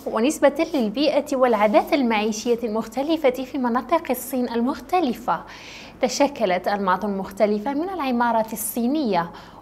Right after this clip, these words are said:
والتي يمكن تقسيمها تقريبا إلى ست مدارس معمارية.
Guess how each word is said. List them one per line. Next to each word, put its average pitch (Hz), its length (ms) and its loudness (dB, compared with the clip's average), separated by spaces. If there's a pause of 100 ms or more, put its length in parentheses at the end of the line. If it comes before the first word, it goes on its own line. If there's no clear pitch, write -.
(100)
والتي 240 520 4
يمكن 208 440 -4
تقسيمها 220 600 -2
تقريبا 262 680 0 (100)
إلى 220 340 4
ست 254 360 -6
مدارس 214 540 2
معمارية. 196 680 0